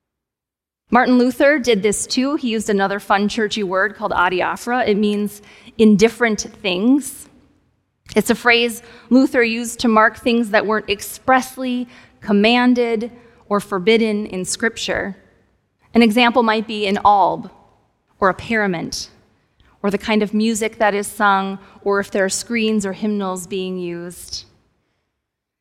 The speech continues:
If kids who hold out their hands for a wafer without taking the communion class first can receive communion.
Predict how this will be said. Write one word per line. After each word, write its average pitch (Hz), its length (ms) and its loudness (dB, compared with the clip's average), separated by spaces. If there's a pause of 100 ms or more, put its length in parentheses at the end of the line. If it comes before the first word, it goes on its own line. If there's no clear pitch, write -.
(120)
If - 180 0
kids 240 260 2
who 233 140 -8
hold 240 220 2
out 214 180 2
their 214 120 -2
hands 233 600 -2
for 190 160 0
a 180 80 2
wafer 220 440 0
without 208 320 -2
taking 226 320 -4
the 185 80 -2
communion 208 560 -2
class 190 460 -2
first 190 540 -2 (200)
can 214 160 2
receive 196 500 -6
communion. 180 720 -8